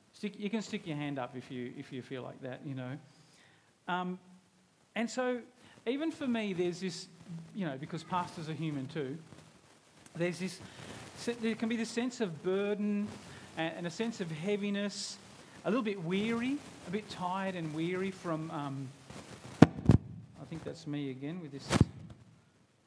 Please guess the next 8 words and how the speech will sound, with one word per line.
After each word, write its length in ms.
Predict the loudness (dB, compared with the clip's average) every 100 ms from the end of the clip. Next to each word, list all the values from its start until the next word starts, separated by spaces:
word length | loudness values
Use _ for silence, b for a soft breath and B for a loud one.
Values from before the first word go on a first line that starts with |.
| _ _ _ -14
that 120 | -6
better? 200 | -4 -6 -8 -18 _ _ _ _ _ _ _ _ _ _ _ _ _ _ _
What 100 | -8
if 100 | -6
I 60 | -6
stand 420 | -4 -4 -4 -4
really 320 | -4 -4 -4
still? 540 | -8 -12 -12 -10 -12